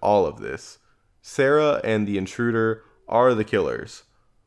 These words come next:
I was honestly dreading covering this because of my preconceived notions of what this movie would be.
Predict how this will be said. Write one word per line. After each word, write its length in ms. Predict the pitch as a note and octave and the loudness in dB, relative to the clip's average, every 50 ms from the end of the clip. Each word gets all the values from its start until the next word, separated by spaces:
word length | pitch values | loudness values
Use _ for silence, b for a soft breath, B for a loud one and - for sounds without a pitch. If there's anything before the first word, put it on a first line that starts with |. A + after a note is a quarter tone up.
| _ - - | _ -6 0
I 140 | - C3+ D#3+ | 2 2 2
was 160 | F3+ E3 B2+ - | 2 0 -2 -4
honestly 600 | - A2+ B2 C3+ C#3 C#3 B2+ - - A#2 A2 F#2+ | -2 0 2 2 2 0 -4 -4 -4 -4 -4 -4
dreading 460 | - A2+ G#2 G#2+ A2+ A#2 A2+ A2 G2 | -2 -2 -2 0 0 -2 -2 -4 -6
covering 500 | - A#2 G#2 G2 G#2 A2+ A2 A2 G#2+ G#2 | -4 -4 -4 -2 -2 -4 -4 -4 -4 -4
this 280 | G#2+ A2 A2 A2 - | -4 -4 -4 -6 -8
because 520 | - - G#2 G2+ - G#2 G2+ G2 F#2+ F2+ - | -10 -10 -8 -4 -2 0 0 0 -2 -4 -6
of 200 | - - F#2+ F2 | -6 -6 -6 -4
my 260 | F#2+ F2+ F2 D#2 E2+ | -2 -2 -2 -2 -4
preconceived 800 | - - - - - F#3 F#3 - C#3+ A#2+ - - B2+ A#2 G2+ G#2+ | -6 -10 -10 -6 -6 -4 -4 -4 -4 -4 -4 -4 -6 -4 -2 0
notions 500 | G#2 G#2 G#2+ - - A2 G#2+ G#2 G2+ - | 0 0 0 -2 -4 -4 -4 -4 -4 -2
of 280 | - G2+ G2+ F#2+ F#2+ - | 0 0 0 0 0 -2
what 180 | A2+ C3 C3 | -2 -2 -2
this 180 | - C3+ C3 - | -4 -8 -6 -4
movie 240 | C3+ C3 B2 C3 C3+ | -4 -2 -2 -2 -4
would 160 | C3 B2 A2+ | -4 -4 -4
be. 380 | B2+ C3 B2+ G2 C#2 - - | -4 -4 -4 -4 -6 -8 -14